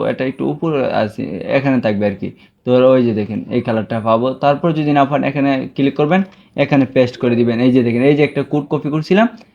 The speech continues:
এই কোড কপি ইয়া দিয়ে দিলাম। এই যে দেখেন কালার পেয়ে গেছি আমরা, দেখেন আপনারা দেখেন কালার কিন্তু পেয়ে গেছি।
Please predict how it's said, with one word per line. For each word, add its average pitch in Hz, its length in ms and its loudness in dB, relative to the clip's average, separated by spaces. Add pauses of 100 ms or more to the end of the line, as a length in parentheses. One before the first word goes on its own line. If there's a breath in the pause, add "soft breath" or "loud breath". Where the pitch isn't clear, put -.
(120 loud breath)
এই 131 100 -2
কোড 147 280 0
কপি 147 180 4 (280)
ইয়া 143 120 4
দিয়ে 139 160 4
দিলাম। 147 300 2
এই 139 120 2
যে 127 140 4
দেখেন 113 200 -2
কালার 120 300 0
পেয়ে 120 220 0
গেছি 110 200 -2
আমরা, 101 180 -2
দেখেন 107 280 -2 (1120)
আপনারা 135 340 2
দেখেন 135 340 2
কালার 135 300 2
কিন্তু 131 240 0
পেয়ে 123 240 2
গেছি। 117 260 -2